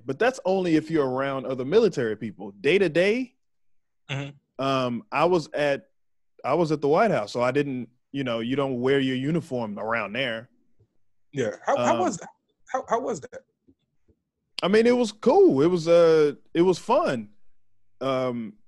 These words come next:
Speaker 1: nerve-wracking, just
Speaker 2: Mm-hmm.
Speaker 1: based off where you coming from. So, you know, I'm around, anytime you're at a military base,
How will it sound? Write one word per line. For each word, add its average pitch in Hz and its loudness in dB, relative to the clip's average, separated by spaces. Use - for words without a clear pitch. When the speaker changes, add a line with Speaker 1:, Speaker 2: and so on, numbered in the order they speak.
Speaker 1:
nerve-wracking, 135 0
just 185 -2
Speaker 2:
Mm-hmm. 113 -14
Speaker 1:
based 175 0
off 170 2
where 160 0
you 143 -2
coming 190 -4
from. 127 -6
So, 123 -4
you 269 -6
know, 190 0
I'm 240 2
around, 180 0
anytime 185 -2
you're 156 0
at 139 0
a 135 -2
military 170 0
base, 123 -4